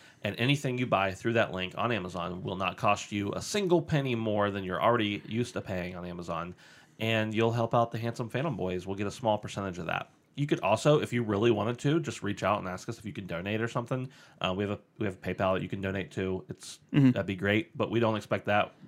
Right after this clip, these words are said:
Speaker 1: Like, just, you're not spending any extra money if you're shopping on Amazon.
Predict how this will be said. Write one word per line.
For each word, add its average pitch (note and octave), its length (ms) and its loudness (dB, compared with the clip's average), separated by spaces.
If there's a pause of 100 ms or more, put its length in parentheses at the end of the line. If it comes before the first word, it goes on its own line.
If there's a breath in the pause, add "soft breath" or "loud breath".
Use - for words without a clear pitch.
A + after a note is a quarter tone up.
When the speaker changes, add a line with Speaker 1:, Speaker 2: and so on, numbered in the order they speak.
Speaker 1:
Like, G2 220 -4
just, - 300 -4 (480 soft breath)
you're C3 120 2
not C#3 120 6
spending C3+ 260 2
any A#2 140 4
extra A2+ 260 2
money A2+ 220 2
if A#2+ 100 0
you're B2+ 60 -4
shopping G2+ 260 0
on F#2+ 80 -4
Amazon. G#2+ 480 -2